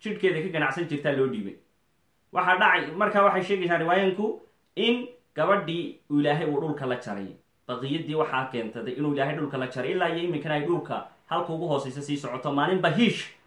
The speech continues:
uu gabadhaas uu liiqo dhulku. Nebi ka mid ah nebiyada Ilaahay bay saa u galeen, u fiirso. Yahuuddii, een, dabcan waxay isku dayeen inay dilaan Maryama iyo, iyo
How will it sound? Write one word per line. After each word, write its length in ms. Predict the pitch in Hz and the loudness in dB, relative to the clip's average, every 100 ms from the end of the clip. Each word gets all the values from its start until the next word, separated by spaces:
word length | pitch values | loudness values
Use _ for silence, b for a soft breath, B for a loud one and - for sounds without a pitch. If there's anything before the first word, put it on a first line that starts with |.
| _ - | _ -10
uu 100 | 143 | -4
gabadhaas 480 | 143 160 175 151 143 | 0 2 4 2 2
uu 140 | 135 | -2
liiqo 300 | 127 131 151 | -2 0 0
dhulku. 280 | 147 135 - - _ _ _ _ _ | 0 0 -4 -14 _ _ _ _ _
Nebi 340 | 208 302 294 262 | 2 4 4 4
ka 120 | 277 | 2
mid 140 | 247 | 2
ah 40 | 220 | 2
nebiyada 320 | 208 226 202 | 2 2 2
Ilaahay 220 | 190 180 | 4 2
bay 80 | 170 | 0
saa 140 | 156 151 | 0 -2
u 40 | |
galeen, 200 | 127 113 123 | -2 -2 -4
u 100 | 117 | -8
fiirso. 340 | 98 - - _ _ _ _ _ b b b - | -12 -16 -20 _ _ _ _ _ b b b 0
Yahuuddii, 720 | 226 247 294 233 254 254 - _ _ _ _ _ _ _ - | 4 6 4 2 0 -2 -8 _ _ _ _ _ _ _ -4
een, 720 | 151 185 185 185 175 147 127 - _ _ _ _ - | 4 6 8 8 6 4 -2 -10 _ _ _ _ 2
dabcan 300 | 262 233 254 | 6 6 6
waxay 140 | 247 220 | 4 0
isku 180 | - | -2
dayeen 240 | 220 226 226 226 | 0 4 4 4
inay 160 | 214 | 2
dilaan 280 | 165 214 202 | 4 4 6
Maryama 340 | 175 165 185 214 | 6 4 4 4
iyo, 280 | 202 240 247 - _ _ _ _ _ - | 2 2 0 -8 _ _ _ _ _ -2
iyo 220 | 185 | 2